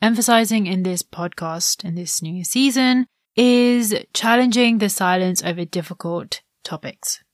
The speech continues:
Difficult but important topics, as well as removing stigma and discomfort around frequent discussion of these topics, especially in developed regions, in wealthy countries that don't really have to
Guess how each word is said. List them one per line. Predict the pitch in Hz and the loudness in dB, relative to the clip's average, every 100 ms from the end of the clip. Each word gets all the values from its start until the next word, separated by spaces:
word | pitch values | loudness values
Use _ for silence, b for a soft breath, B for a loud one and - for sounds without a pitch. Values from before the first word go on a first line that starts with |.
| _ | _
Difficult | - 247 - 220 | -4 -2 0 2
but | 202 | 2
important | 185 190 185 180 | 2 -2 -2 -6
topics, | 160 156 - - - B B B | -10 -12 -12 -10 -10 B B B
as | 214 208 | 0 4
well | 226 | 6
as | 226 202 | 6 4
removing | 214 208 196 190 180 | 4 4 4 2 0
stigma | - 214 202 208 202 202 202 - | 0 2 2 4 4 2 -2 -6
and | 185 180 | -2 0
discomfort | 180 - - 190 180 185 - - - | 0 -2 -2 -2 0 -2 -4 -10 -4
around | 185 185 180 185 - | -2 0 0 -2 -8
frequent | - - 240 220 - 180 147 - - - - | -12 0 2 0 -2 -4 -6 -8 -12 -12 -10
discussion | 180 - 160 - 165 | -8 -6 -6 -6 -6
of | 151 151 | -8 -8
these | 160 - | -6 -6
topics, | 165 151 - - - b b - | -8 -14 -14 -14 -14 b b -2
especially | 220 208 240 240 - 240 240 165 | 0 2 2 2 2 0 2 2
in | 190 | 2
developed | 180 185 185 180 - | 2 2 0 -2 -8
regions, | 170 165 175 - 165 175 | -8 -8 -10 -10 -8 -8
in | 160 170 | -6 -2
wealthy | 196 208 214 | 2 2 2
countries | 202 185 180 - 190 180 180 | 0 0 -2 -2 0 0 0
that | 185 180 | 0 2
don't | 190 190 | 2 0
really | 185 196 | 2 2
have | 190 190 | 2 -2
to | 156 | -8